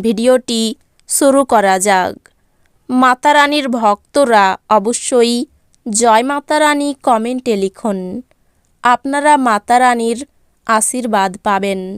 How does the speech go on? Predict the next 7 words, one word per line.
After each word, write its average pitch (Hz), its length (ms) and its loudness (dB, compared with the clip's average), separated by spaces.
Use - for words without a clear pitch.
আপনাদের 285 600 0
সকল 254 500 0
মনোকামনা 233 840 0
পূরণ 233 280 2
হবে। 196 400 0
আপনার 294 440 0
ব্যাধি 220 500 -2